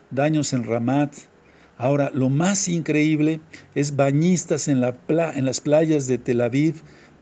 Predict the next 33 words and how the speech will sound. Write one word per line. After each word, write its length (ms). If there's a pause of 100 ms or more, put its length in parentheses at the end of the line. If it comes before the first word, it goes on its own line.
(140)
eh, 420
vestidos, 800
eh, 280
o 80
más 260
bien 240
no 140
vestidos. 640 (720)
¿Qué 120
tenían 300
que 80
estar 160
haciendo 300
ahí 100
sino 260
clamando 420
de 100
rodillas 480
que 80
el 60
Eterno 280
los 240
libre? 380 (480)
Entonces 260
sonaron 380
las 120
sineras-, 600
sirenas, 500
perdón, 300
y 60
hay 100
varios 380
videos 600